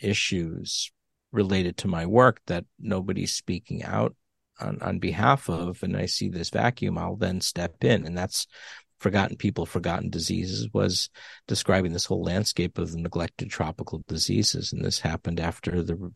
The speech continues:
Millennium Development Goals in two thousand, when diseases that I was interested in studying, such as hookworm infection and schistosomiasis diseases affecting a billion people in poor countries, weren't mentioned in any of the global health policy documents. So I felt it was important to speak out about neglected tropical diseases. Then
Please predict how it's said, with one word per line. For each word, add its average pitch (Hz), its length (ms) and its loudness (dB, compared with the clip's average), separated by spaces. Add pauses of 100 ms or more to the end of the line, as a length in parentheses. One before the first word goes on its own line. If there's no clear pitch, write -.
Millennium 87 420 2
Development 92 520 2
Goals 87 340 -2
in - 80 -4
two - 220 -4
thousand, 92 580 2
when 85 280 -4 (560)
diseases 90 680 2
that 82 200 -2 (140)
I 85 140 0
was 85 240 -2
interested 82 460 -2
in 80 60 -4
studying, 98 520 4
such - 260 -4
as 76 140 -4
hookworm 87 400 -4
infection - 500 -6
and - 100 -4
schistosomiasis - 1040 -2
diseases - 540 -2
affecting - 500 -6
a 82 60 -4
billion 82 460 -4
people 98 400 0
in 82 100 -4
poor 95 240 0
countries, - 600 -2 (520)
weren't 107 220 6
mentioned 98 420 2
in 90 100 2
any 90 200 2
of 87 80 -4
the 92 60 -2
global 87 320 -2
health 87 240 -6
policy 101 440 2
documents. - 640 -6
So 82 160 0
I 85 100 -2
felt - 400 -6
it 95 60 -4
was 92 180 -4
important - 580 -2
to 95 140 2
speak - 400 2
out 101 200 4
about 90 260 0
neglected - 480 -4
tropical 87 420 -4
diseases. 104 600 0
Then 101 260 2